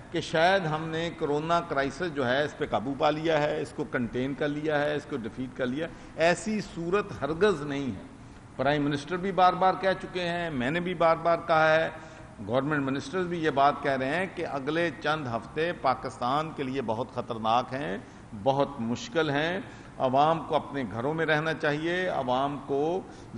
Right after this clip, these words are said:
ज़रूरत के बगैर अपने घरों से नहीं निकलना चाहिए, वगरना सूरत हाल है। इसलिए कि आप सब जानते हैं कि बरतानिया जैसा मुल्क, अमेरिका जैसा मुल्क, वहाँ पर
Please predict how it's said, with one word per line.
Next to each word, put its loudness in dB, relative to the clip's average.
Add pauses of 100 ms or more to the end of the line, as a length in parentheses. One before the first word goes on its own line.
ज़रूरत 0
के 2
बगैर 6
अपने -4
घरों -2
से -6
नहीं 0
निकलना -2
चाहिए, -4 (260)
वगरना 2
सूरत -6
हाल 2
है। -6 (220)
इसलिए 2
कि -2
आप 8
सब 2
जानते 2
हैं 2 (420)
कि -2
बरतानिया 4
जैसा 4
मुल्क, 0
अमेरिका 2
जैसा 4
मुल्क, -2
वहाँ 2
पर 2